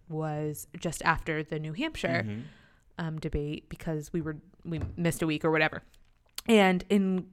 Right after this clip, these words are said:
Speaker 1: looking at that, we noticed that Pete got considerable more airtime, talk time than prior. And that's because probably more people were going after him because he was now considered this front runner after Iowa. And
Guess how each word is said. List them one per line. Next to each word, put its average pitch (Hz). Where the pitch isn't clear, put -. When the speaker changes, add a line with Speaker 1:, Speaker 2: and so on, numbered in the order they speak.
Speaker 1:
looking 196
at 160
that, 233
we 190
noticed 180
that 170
Pete 214
got -
considerable 202
more 175
airtime, 160
talk 180
time 160
than 170
prior. 175
And 202
that's 208
because -
probably 175
more 160
people -
were 160
going 165
after 185
him 185
because 165
he 170
was 160
now 156
considered 156
this -
front -
runner 85
after -
Iowa. 101
And 196